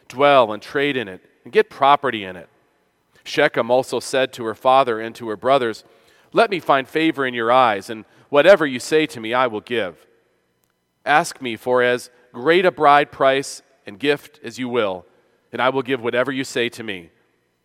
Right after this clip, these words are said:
Only give me the young woman to be my wife."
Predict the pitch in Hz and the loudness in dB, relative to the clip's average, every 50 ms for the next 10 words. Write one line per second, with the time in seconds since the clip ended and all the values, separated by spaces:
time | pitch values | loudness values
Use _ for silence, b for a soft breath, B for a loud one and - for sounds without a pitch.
0 | _ _ - 151 151 139 139 135 113 156 160 151 139 131 120 117 120 113 127 123 | _ _ -2 0 0 0 -2 -2 -2 -2 -2 -2 -2 -6 -6 -6 -4 -2 -2 -2
1 | 120 120 131 143 131 110 104 101 - 117 101 117 110 104 101 98 95 104 107 98 | -2 0 -2 -2 -2 -2 -6 -10 -14 -12 -12 -10 -8 -8 -8 -6 -4 -6 -6 -6
2 | 85 82 85 _ _ _ | -6 -10 -16 _ _ _